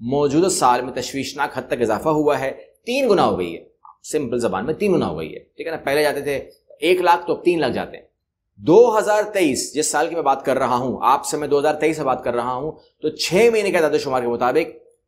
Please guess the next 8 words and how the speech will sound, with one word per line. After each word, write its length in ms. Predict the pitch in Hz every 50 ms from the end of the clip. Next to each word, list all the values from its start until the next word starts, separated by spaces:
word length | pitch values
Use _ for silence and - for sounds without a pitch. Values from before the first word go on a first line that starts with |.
| _ _ _
पहले 320 | 170 165 180 196 208 214
छह 380 | 208 214 - - 160 190 226 226
माह 180 | 190 165 143 131
में 200 | 123 120 120 117 - _ _ _ _ _ _ -
तीन 400 | 214 240 262 269 254 233 202 170
लाख 580 | 151 139 127 127 131 139 143 - - - _ _ _ _ _ -
पचानवे 640 | 160 156 160 - 190 180 180 190 196 196 196 214
हजार 760 | 196 165 156 143 131 139 120 117 113 113 113 113 113 - -